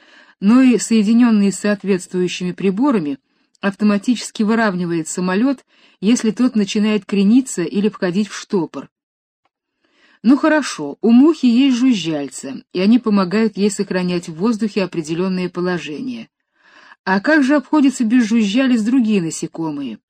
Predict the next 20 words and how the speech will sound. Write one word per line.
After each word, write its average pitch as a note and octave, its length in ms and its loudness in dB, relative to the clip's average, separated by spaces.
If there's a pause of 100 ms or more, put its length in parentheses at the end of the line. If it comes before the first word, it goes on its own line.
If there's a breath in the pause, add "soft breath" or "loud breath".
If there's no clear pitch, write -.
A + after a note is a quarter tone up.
(420)
Ведь F#3+ 180 -4
они G#3+ 180 4
тоже F#3 280 -2
не A3+ 80 4
кувыркаются, A3+ 920 -2 (300 soft breath)
а - 140 -2
летают F#3 400 -2
как G#3+ 200 -2
следует. G3+ 640 -2 (680)
Видимо, A3+ 440 4
и A3 180 2
у A3+ 60 6
них C4+ 260 6
есть C#4+ 200 -2
какие-то A3+ 460 0
приспособления, G3+ 880 -2
какие-то G3 540 -2 (300 soft breath)
аппараты, A3 640 0
помогающие F#3+ 760 -2
летать. F#3+ 500 -4